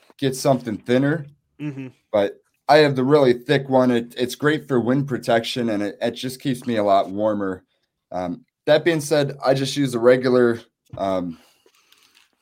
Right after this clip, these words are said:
Speaker 1: it's, it's like a polyester blend,
Speaker 2: Mm-hmm.
Speaker 1: uh, just a, a hat. And then I use, like, a trapper's hat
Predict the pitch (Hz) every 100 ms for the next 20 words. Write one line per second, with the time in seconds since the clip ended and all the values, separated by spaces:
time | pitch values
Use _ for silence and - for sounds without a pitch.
0 | _ _ _ _ _ 110 - - - _
1 | _ _ _ 147 143 135 107 - 110 98
2 | 95 95 - 101 80 95 95 95 101 -
3 | _ _ _ - 151 151 170 - - 120
4 | 120 107 95 - - 98 101 123 120 139
5 | - - _ _ _ _ - _ 101 110
6 | 117 113 107 - _ 110 113 131 123 -
7 | - - _ _ _ _ _ 180 175 -
8 | 151 139 165 98 90 95 85 76